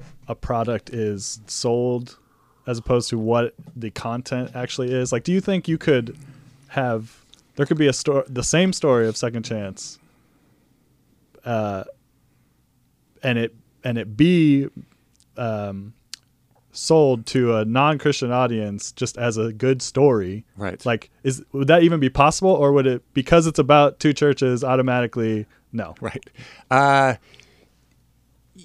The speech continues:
Speaker 2: you know, I'm gonna s-, speak on something that I've not seen yet, but the new, there's a new H B O comedy that, uh, I've seen ads for, and I can't remember the name of it, but it's about a stand-up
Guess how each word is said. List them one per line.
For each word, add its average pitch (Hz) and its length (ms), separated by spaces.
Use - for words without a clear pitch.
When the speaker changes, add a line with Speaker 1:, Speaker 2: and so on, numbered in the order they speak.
Speaker 2:
you 135 160
know, 110 600
I'm 104 100
gonna 107 120
s-, - 260
speak - 340
on 104 140
something 107 260
that 98 100
I've 98 120
not 104 200
seen 104 300
yet, 87 240
but - 280
the 110 80
new, 123 180
there's 117 180
a 113 40
new 117 220
H 110 220
B 107 160
O 101 180
comedy 98 640
that, 98 420
uh, 90 400
I've - 100
seen 104 420
ads 104 280
for, 95 260
and 95 100
I 95 60
can't 95 200
remember 95 180
the 90 80
name 92 240
of - 60
it, - 100
but 101 100
it's - 100
about 101 160
a 92 40
stand-up 104 560